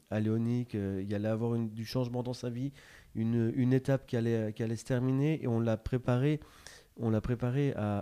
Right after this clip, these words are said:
à se séparer de, de ses petits camarades. Et on a eu, euh, enfin, on savait lesquels allaient se retrouver dans la même école. Donc, euh, donc, euh, voilà, on a pu accompagner, euh, un peu en amont.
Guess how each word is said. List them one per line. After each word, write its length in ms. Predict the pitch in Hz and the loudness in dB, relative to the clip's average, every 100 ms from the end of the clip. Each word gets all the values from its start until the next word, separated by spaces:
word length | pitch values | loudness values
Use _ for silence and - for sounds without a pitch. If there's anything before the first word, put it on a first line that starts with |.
| - | -2
à 60 | |
se 140 | 107 107 | -4 -4
séparer 500 | - 117 117 123 131 | -2 0 0 2 0
de, 440 | 113 101 95 92 85 | 0 0 -2 -4 -4
de 100 | 104 | -4
ses 140 | 110 | -6
petits 160 | - - | -8 -4
camarades. 540 | 120 110 107 123 160 - - - _ - | -2 0 0 -2 -4 -10 -20 -20 _ 0
Et 100 | 110 | 4
on 260 | 131 127 117 | 4 4 4
a 460 | 110 120 117 110 - | 2 4 2 0 2
eu, 320 | 131 151 147 | 2 4 6
euh, 580 | 131 107 98 92 90 85 | 6 6 2 0 -2 -2
enfin, 200 | 90 104 | -4 -4
on 60 | 101 | -2
savait 360 | 117 117 131 - - - - - - 127 | 0 0 0 -4 -18 -20 -20 -20 -14 -2
lesquels 380 | 120 - 147 | -2 0 0
allaient 180 | 131 110 | 2 0
se 100 | 107 | -2
retrouver 220 | 110 - | -6 -4
dans 80 | 123 | -2
la 60 | 110 | 0
même 160 | 107 | -2
école. 320 | 113 - 127 120 | -2 -4 -4 -4
Donc, 240 | 101 104 | -8 -8
euh, 120 | - - - - - - - - | -8 -10 -16 -20 -20 -20 -20 -14
donc, 240 | - 104 110 | -8 -8 -4
euh, 280 | 101 87 85 | -4 -4 -6
voilà, 140 | 90 - | -10 -8
on 80 | 95 | -6
a 80 | 98 | -4
pu 160 | 123 | -2
accompagner, 640 | 113 120 107 110 123 131 | -2 -2 -2 0 2 2
euh, 380 | 120 101 95 87 85 82 - - - - - - - - - - - | 2 0 -2 -4 -6 -10 -14 -18 -20 -20 -20 -20 -20 -20 -20 -18 -8
un 120 | 107 | -6
peu 120 | 104 | -4
en 140 | 123 104 | -4 -4
amont. 180 | 87 | -6